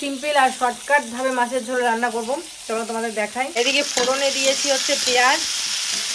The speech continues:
কাঁচা লঙ্কা আর হচ্ছে ইসে জিরে, ফোড়ন দিয়ে একটুখানি ভাজা ভাজা করে নিচ্ছি। তারপরে হচ্ছে এখানে সেদ্ধ করে রাখা আলু, এই আলুগুলো দিয়ে দেবো। চলো,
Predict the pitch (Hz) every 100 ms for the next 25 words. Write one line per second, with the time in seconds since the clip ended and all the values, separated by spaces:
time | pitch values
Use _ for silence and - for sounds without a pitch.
0 | - 220 220 254 262 254 247 294 392 -
1 | - - 214 226 233 - - 285 302 330
2 | 247 - 208 175 - - - - - -
3 | 214 196 269 214 170 - - - - -
4 | - - - 233 262 269 269 302 381 392
5 | - 262 247 262 233 226 240 247 254 254
6 | 254 254 - 277 359 - - - - -
7 | - - 240 233 269 277 269 - - 311
8 | 392 - - - 233 226 262 262 254 240
9 | 254 262 254 247 254 240 247 320 392 -
10 | - - 240 247 240 247 240 233 208 190
11 | 185 185 - 208